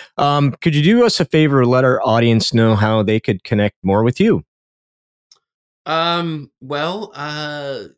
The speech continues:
Speaker 2: I'm available on LinkedIn. I, I'm, I don't really have a,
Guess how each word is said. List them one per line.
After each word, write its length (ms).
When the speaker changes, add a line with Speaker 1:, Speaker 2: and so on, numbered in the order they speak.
Speaker 2:
I'm 420
available 600
on 520
LinkedIn. 760
I, 320
I'm, 220
I 60
don't 120
really 220
have 240
a, 400